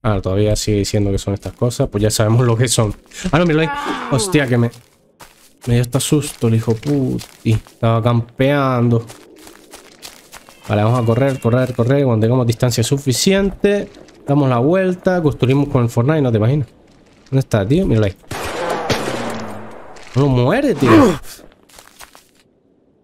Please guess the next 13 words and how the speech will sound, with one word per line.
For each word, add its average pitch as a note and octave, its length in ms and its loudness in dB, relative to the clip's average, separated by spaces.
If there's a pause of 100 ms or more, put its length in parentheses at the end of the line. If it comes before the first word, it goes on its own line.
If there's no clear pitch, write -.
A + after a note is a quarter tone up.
(1080)
Ahí G#2+ 340 0
está, A2+ 300 -2
fuera. G#2+ 420 -2 (720)
He A#2+ 80 0
gastado A#2+ 240 0
más A#2+ 180 2
balas C3+ 240 0
que - 100 -2
un A2+ 120 2
tonto G#2 360 -2
y G2+ 80 2
vida B2+ 220 2
también. G2+ 300 -2